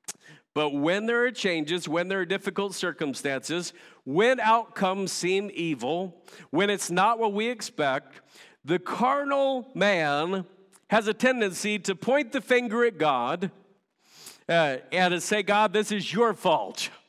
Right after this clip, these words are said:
and blame it on God. And yet Jesus tells us that evil always originates in the human heart. In Mark seven twenty-one, Jesus said, "For from within,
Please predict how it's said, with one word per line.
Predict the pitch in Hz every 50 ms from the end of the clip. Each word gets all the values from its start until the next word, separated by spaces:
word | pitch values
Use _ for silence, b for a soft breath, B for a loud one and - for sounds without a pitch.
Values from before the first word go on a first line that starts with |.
| _ _ _ _ _ _ -
and | - 147 135 117
blame | 135 160 165 175 170 175
it | 160
on | 160 156 147
God. | 139 135 139 131 113 90 87 85 - - _ _ _ _ _ b b b b b b b b b b b b b
And | 123 123
yet | 151 208 240 226 165
Jesus | 135 123 202 233 214 208 175 156 -
tells | - - 165 165 160 147
us | 156 165 - -
that | - 156 160 151 - -
evil | 196 233 254 262 226 135 151 151 147 151 156 165 160 - B B B B B B -
always | 175 190 208 226 233 247 254 262 262 269 262 226 214
originates | 214 190 185 202 214 214 160 151 165 147 - - 151 151 156 151 - - - -
in | 170 151 139
the | 135 131
human | 127 - - 180 196 190 190 190 190 190 196 190 175 - - _ _ _ _
heart. | - 170 160 143 - - - - - - - _ _ _ _ _ B B B B B B B B B B B
In | - 120
Mark | 131 165 185 180 -
seven | - 196 190 170 175 151
twenty-one, | - - 180 180 175 160 160 175 175 175 165 147
Jesus | 143 143 180 185 170 175 165
said, | - - 180 175 170
"For | 139 - - _ - 165 180 175
from | 160 - - - 208 202 214 208 202 190
within, | 185 185 180 - 202 202 214 208 202 190 170 147 135 120 107 -